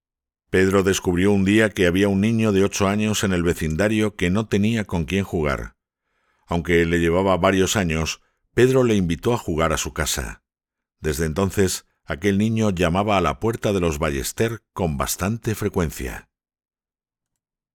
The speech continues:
Pedrito tenía un espíritu muy militar. Durante estos años en Huddersfield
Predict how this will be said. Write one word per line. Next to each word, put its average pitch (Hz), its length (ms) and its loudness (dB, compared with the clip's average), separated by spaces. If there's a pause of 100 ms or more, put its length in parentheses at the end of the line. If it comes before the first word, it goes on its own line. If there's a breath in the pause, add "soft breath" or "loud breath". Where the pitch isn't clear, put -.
(340)
Pedrito 98 520 0
tenía 104 280 2
un 117 100 0
espíritu 110 540 0
muy 92 240 2
militar. 87 640 -2 (560)
Durante 85 400 2
estos 113 340 0
años 127 360 -2
en 78 200 -2
Huddersfield 90 760 0